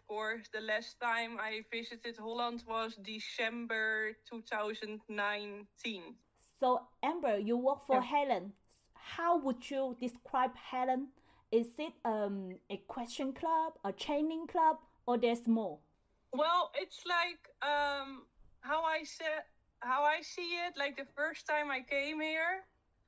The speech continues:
Speaker 1: I was amazed. And it, it's like a place that even when you send people pictures or videos of it,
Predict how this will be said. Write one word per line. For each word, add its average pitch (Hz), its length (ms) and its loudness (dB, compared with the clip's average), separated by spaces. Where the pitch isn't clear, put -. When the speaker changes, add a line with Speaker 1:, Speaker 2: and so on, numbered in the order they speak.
Speaker 1:
I 277 160 4
was 294 240 2
amazed. 220 720 -4
And 240 120 0
it, 254 300 -6
it's 277 280 -4
like 269 300 -2
a 254 60 -2
place 330 720 -2
that - 140 -4
even 311 380 -4
when 294 120 2
you 269 140 -4
send 254 400 -2
people 269 400 -8
pictures 339 760 -6
or 269 200 -4
videos 302 680 0
of 302 200 -4
it, 349 280 -6